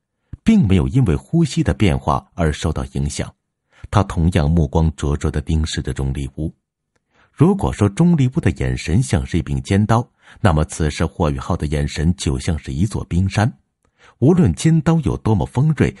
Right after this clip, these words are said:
都无法刺入那宛如万年玄冰一般存在的山岳。而且这座山岳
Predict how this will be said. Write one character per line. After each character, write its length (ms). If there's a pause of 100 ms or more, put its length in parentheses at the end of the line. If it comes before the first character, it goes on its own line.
(120)
都 180
无 160
法 240 (120)
刺 120
入 240 (140)
那 180
宛 160
如 300
万 180
年 160
玄 320
冰 220
一 80
般 220
存 320
在 140
的 120
山 200 (100)
岳。 180 (720)
而 220
且 180
这 240
座 180
山 360
岳 200